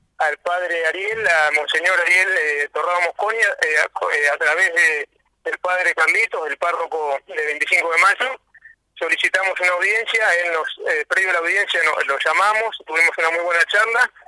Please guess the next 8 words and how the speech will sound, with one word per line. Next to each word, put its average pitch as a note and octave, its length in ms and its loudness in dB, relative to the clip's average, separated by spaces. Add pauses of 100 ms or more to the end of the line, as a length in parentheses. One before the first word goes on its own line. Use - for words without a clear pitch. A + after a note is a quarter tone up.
(300)
él F3 220 0
se E3 80 0
mostró, E3+ 540 -2
mostró D#3 280 -2
enseguida F3+ 380 0
abierto F3+ 400 -2
a - 20 -6
escucharnos F#3 540 -2